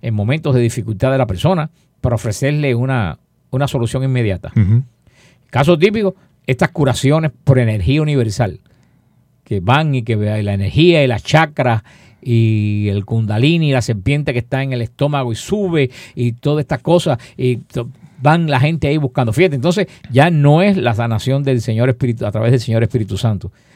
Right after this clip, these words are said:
Speaker 1: Ahora la sanación es una energía que está en tu cuerpo. Tú ves como lo que estoy diciendo, cómo esto reemplaza el poder de, de Dios.
Speaker 2: Ujú.
Speaker 1: Eh, toda,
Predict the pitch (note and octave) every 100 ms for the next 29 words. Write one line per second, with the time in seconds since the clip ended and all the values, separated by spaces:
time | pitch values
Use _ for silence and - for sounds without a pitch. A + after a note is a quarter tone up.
0 | _ - B2+ C#3 C3 A#2+ D3 D#3 C3+ C#3+
1 | C3+ A#2 C#3 C3+ B2+ A#2 A2 A#2 A2+ F#2+
2 | F#2 C3 D3+ C#3 G#2 G2 C3 C#3+ F3 E3
3 | F#2+ - - - C#3 D#3 F#3 C#3+ C#3 A#2
4 | G2+ C3+ C#3 D3 - D#3+ - A#2+ G2+ A2+
5 | A2 C3+ D3 C3+ A#2 G#2+ F2 F2 - _
6 | _ _ _ _ - A2 G#2+ C#3 F3 -
7 | - - A2 C3 C#3 _ _ _ _ -
8 | - - - C3+ - D#3+ F3 F3 D3+ A2